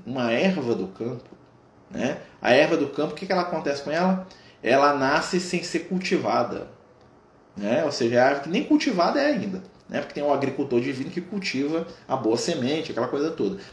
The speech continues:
Mas existe a erva que nasce sem ser cultivada, aparentemente, é claro, né? Que hoje existe e amanhã é lançada no forno, né? O pessoal usava muito essas plantas pra es-, esquentar forno. Quem va-, já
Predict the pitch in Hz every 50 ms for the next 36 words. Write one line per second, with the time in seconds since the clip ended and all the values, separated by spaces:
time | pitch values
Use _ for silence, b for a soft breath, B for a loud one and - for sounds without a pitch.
0 | B - 131 139 147 147 151 - - 233 147 131 139 175 214 196 - - - 101
1 | 92 87 - - - - - _ - b b b b b b b - - 190 160
2 | 143 139 156 190 185 - - - - 170 175 - 175 156 - 170 - - 190 190
3 | 160 127 127 123 101 98 95 - - - - 113 - 123 120 120 113 117 - 208
4 | 269 196 95 92 - - - - - - - - - - - - 92 123 156 190
5 | 185 - - - - b b b b b b b b b b b b b b b
6 | b b b b b b b b b b b b b - - - - - 208 208
7 | 226 277 277 240 254 226 185 131 135 131 120 120 - - 151 147 151 143 131 131
8 | 139 151 147 135 123 - - - 113 104 107 101 95 92 - - 143 147 131 -
9 | 104 104 113 131 127 - 127 120 - 151 139 135 127 131 127 131 127 113 113 131
10 | 151 165 160 - 113 101 101 110 113 - 131 117 - - - 139 147 151 147 -
11 | - - 147 143 147 - - 127 - - - - 151 143 - 151 151 156 - -
12 | 135 117 113 113 104 - - 147 175 165 - 131 - 127 143 131 123 110 101 92
13 | 90